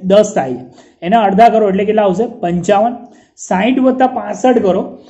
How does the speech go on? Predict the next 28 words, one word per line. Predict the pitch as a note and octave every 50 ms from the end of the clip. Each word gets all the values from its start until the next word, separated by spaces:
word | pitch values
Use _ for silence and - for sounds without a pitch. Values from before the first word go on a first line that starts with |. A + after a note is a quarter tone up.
| _ _ _ -
ભાગ્યા | C3 D#3+ E3+ F3+ F#3 G#3 A#3+ A#3+
બે | A#3+ A#3 A#3+ A#3
કરો | A#3 A#3 A3+ G#3+
એટલે | G#3+ A3
બાસઠ | G#3 F#3+ F3 E3 E3 E3 - G#3+ G#3 F#3+ F#3+
પોઇન્ટ | G3+ F#3 G#3 B3 D#4 - - - - - _ _ _
પાંચ. | - E3+ D3+ B2+ A#2+ - - - - _ _ _ _ _ _ _ E3+
બા-, | F3 F3+ G3+ G#3 G3+ - - -
પાસઠ | - G#3 G#3 G#3+ G#3+ - C#4+ C#4+ D4 - - - - - _ _ _ -
થી | B3 C4 C4+ C#4+ C4 - - - - -
સિત્તેરમાં | - A3+ - - C4+ C4 B3+ A#3+ B3 A3 G3
જુઓ | E3+ D#3 F3 B3 - - - - _ _ _ _ _
તો | - G#3
બંનેનું | G#3 G#3 G#3 G#3+ B3 B3+ B3+ C4 B3 C4
total | A#3+ A#3 B3 B3
કરો | A3 A#3+ A#3+ A#3+
એટલે | A3+ A3 A3
એકસો | G3 F#3+ - A3 G#3
પાંત્રીસના | - G3 F#3+ F#3+ G3+ A#3 A#3+ - - A3+
અડધા | G3+ F3+ F3 G3+ A3 G3+
કરો | G#3 G#3 G3+
એટલે | G3+ G#3+ F#3+
સડસઠ | G3 - D#3+ D#3+ - - G#3 G3+
પોઇન્ટ | F#3 G3+ G3+ F#3 F#3 G#3 C4 D4+ - - - - - _ _ _ -
પાંચ. | E3 D#3 C3+ - - - - - - _ _ _ _ _ -
સિત્તેર | - - A3+ G#3+ - - C#4 C4+ C4+
થી | C4+ C4+ C4
પંચ્યાસી, | B3+ B3 A#3 A#3 A3 - A#3 A#3 G3+ - -